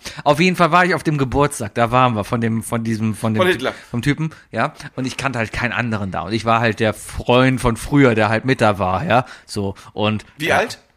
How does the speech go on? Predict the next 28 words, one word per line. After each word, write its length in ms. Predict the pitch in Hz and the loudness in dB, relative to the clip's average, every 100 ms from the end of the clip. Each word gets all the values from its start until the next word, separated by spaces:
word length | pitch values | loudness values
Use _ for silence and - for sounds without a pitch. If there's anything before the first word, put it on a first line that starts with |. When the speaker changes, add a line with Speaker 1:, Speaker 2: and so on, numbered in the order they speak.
| _ _ _ _ _ _ - | _ _ _ _ _ _ -16
Speaker 1:
unter 300 | 107 90 85 | -12 -12 -12
zehn. 360 | - 85 87 - _ _ _ _ _ | -10 -10 -12 -16 _ _ _ _ _
Unter 380 | - 143 120 98 | 2 2 2 -4
zehn. 340 | - 85 85 92 _ | -6 -10 -10 -14 _
Speaker 2:
Aber 220 | 123 143 147 | -4 -2 -2
schon 460 | - 170 185 180 _ _ _ | -2 -4 -4 -10 _ _ _
acht, 280 | 151 156 - | -8 -8 -8
neun, 280 | 165 170 180 | -2 0 0
so 80 | 165 | -4
dass 200 | 160 156 | -6 -6
es 120 | 147 | -8
schon 120 | 170 | -8
nicht 100 | 170 | -8
mehr 120 | 165 135 | -4 -4
egal 400 | 151 135 156 160 | -2 0 0 -2
ist, 160 | 160 | -8
dass 120 | 147 | -10
man, 280 | 143 143 - | -6 -8 -8
dass, 160 | - 139 104 113 | -14 -14 -18 -12
also 380 | 101 139 135 120 | -8 -8 -8 -12
so, 120 | 135 160 | -8 -8
dass 100 | 156 | -8
du 80 | 147 | -10
schon 140 | 156 | -12
ein 20 | |
fremdes 260 | 147 147 135 | -10 -10 -10
Kind 220 | 143 120 | -12 -12
warst. 220 | 73 - | -14 -16